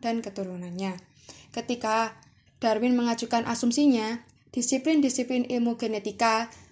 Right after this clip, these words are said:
mikrobiologi, biokimia belum ada. Seandainya ilmu-ilmu ini sudah ditemukan, sebelum Darwin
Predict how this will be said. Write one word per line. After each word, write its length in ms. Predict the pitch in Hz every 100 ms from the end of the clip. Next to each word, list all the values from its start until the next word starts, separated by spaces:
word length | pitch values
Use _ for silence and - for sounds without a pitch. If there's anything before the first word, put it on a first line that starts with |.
| _ -
mikrobiologi, 960 | 226 - 190 220 220 247 247 233 233 - _ -
biokimia 800 | 233 220 226 214 220 269 294 285 -
belum 160 | 247 233
ada. 400 | 214 196 208 190 190 - - -
Seandainya 800 | - 254 254 277 320 262 220 254 - - -
ilmu-ilmu 560 | 269 262 285 277 269 277
ini 240 | 262 277
sudah 240 | 277 262 240
ditemukan, 800 | 233 233 214 196 208 233 269 - - _ -
sebelum 400 | 240 247 254 240
Darwin 400 | 226 208 214